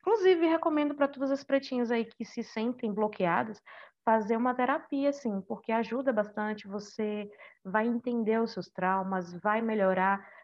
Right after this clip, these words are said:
né, a aceitação daquilo que você já passou,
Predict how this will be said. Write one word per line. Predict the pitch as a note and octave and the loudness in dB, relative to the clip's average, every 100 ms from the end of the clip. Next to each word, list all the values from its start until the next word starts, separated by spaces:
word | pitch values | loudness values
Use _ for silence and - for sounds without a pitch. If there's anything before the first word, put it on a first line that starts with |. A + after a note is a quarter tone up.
| _ | _
né, | G3+ F#3+ | -2 2
a | F3+ F3+ | 4 4
aceitação | F3+ - A3+ A3 A#3 G#3+ - - A#3+ C#4 C4+ | 2 0 0 0 -4 -4 -8 0 2 4 2
daquilo | A3 A#3 A3 | 0 0 -4
que | - | -4
você | G3+ G3+ G3 | -8 -6 -4
já | F3+ G3+ | -2 -2
passou, | G3+ A3 - G3 F#3 F#3+ | -2 -4 -4 -4 -4 -4